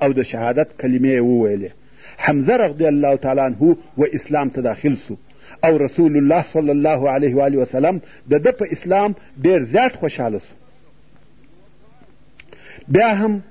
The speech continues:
د مسلمانانو په دغه ضعیفه او مظلوم ژوند کې چې څوک یې په هجرت کې او څوک یې په عذابو او ازارو کې ژوند تېروي، یو بل نور او روښنایي وځلېده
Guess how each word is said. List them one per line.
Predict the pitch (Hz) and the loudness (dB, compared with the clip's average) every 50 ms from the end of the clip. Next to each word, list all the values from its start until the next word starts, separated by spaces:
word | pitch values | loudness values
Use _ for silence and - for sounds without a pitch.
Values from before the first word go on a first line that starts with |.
| - - - - - | -20 -20 -14 -6 -4
د | 139 | -2
مسلمانانو | 147 147 - - 151 139 147 147 147 151 165 165 160 160 156 151 143 - - - - - | -2 -2 -2 -2 -2 -2 -2 -2 -2 -2 -2 -2 0 0 -2 -2 -2 -6 -12 -20 -14 -6
په | - 135 | -6 -4
دغه | 123 135 127 113 123 | -2 -2 -2 -2 -2
ضعیفه | 117 113 131 139 185 214 - 175 156 147 - - - - - | -2 -2 0 0 0 0 0 -2 -4 -6 -6 -12 -20 -8 -2
او | - 143 135 | 0 0 2
مظلوم | 127 123 123 107 110 151 220 240 214 | 2 0 -2 -2 0 0 2 2 0
ژوند | 147 139 156 160 139 131 - | 0 0 0 0 -2 -2 -4
کې | - 127 107 - - - - - - | -6 -6 -6 -6 -10 -18 -20 -6 -4
چې | - - - | -4 -2 2
څوک | 175 175 160 - - | 2 0 2 0 -2
یې | 143 - - | -4 -4 -4
په | 135 | -4
هجرت | 120 127 123 107 123 143 180 202 196 - | -4 -4 -2 0 0 2 2 0 -2 -4
کې | - 190 185 180 - - - - - - | -4 -2 -2 -2 -4 -8 -18 -8 -2 0
او | 151 143 | 0 0
څوک | 135 - - 170 160 - 160 | 0 0 0 0 2 2 0
یې | 151 | -2
په | - 139 | -2 -2
عذابو | 131 127 131 120 131 131 131 131 156 170 | -2 -2 -2 0 0 -2 0 2 2 2
او | 165 - 147 143 139 135 | 2 2 2 0 0 0
ازارو | 131 110 139 127 123 135 151 143 | 0 0 0 2 2 2 2 0
کې | - 135 | 0 -2
ژوند | 127 107 110 143 196 233 226 | -4 -2 0 2 2 2 2
تېروي، | 233 214 196 190 190 190 190 180 - - - - - - | 2 2 2 4 2 2 0 -2 -6 -12 -20 -20 -6 -2
یو | 131 147 147 143 | 2 2 4 2
بل | 139 147 214 226 196 165 | 2 2 0 0 0 0
نور | 165 208 240 247 226 - - - - - | 0 0 0 0 -2 -8 -14 -20 -4 0
او | 151 160 156 | 0 2 2
روښنایي | 151 147 - - 143 131 131 147 | 2 2 0 -2 -4 -2 2 4
وځلېده | 156 156 147 117 113 120 113 110 104 95 95 | 4 4 4 2 0 -2 -2 -2 -4 -6 -8